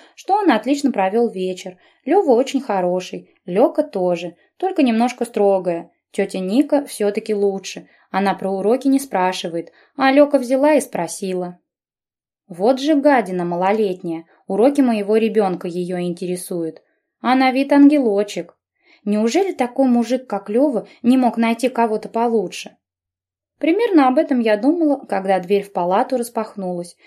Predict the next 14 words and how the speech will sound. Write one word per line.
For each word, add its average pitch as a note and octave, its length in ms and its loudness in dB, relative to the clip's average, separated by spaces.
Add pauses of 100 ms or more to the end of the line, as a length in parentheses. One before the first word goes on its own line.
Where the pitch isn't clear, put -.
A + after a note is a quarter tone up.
(120)
и G3+ 80 -4
на F#3+ 100 -2
пороге G#3 480 -2
появился A#3+ 540 -2
врач G3 340 -4
в G3+ 80 -8
белом F3+ 320 -4
халате, F#3 720 -6 (320)
из-под - 260 -6
которого F#4 540 0
выглядывал C#4 580 2
серый B3 380 -4
хирургический G#3+ 760 -4
костюм. F#3+ 640 -8